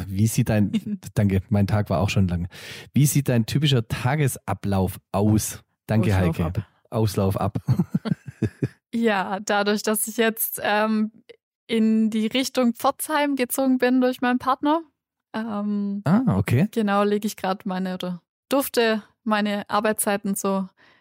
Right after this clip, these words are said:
Speaker 2: bisschen Richtung Training auch legen. Das heißt, ich starte morgens im Homeoffice.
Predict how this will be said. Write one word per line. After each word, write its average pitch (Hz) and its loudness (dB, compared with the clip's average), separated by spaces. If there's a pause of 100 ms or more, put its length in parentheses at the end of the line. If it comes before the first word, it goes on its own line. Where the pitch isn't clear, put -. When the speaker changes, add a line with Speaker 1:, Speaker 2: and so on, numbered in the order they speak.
(220)
Speaker 2:
bisschen 214 0
Richtung 208 0
Training 240 4
auch - -2
legen. 208 0
Das 196 -4
heißt, 202 -2
ich 202 -4
starte 196 0
morgens 196 -2
im 208 0
Homeoffice. 240 2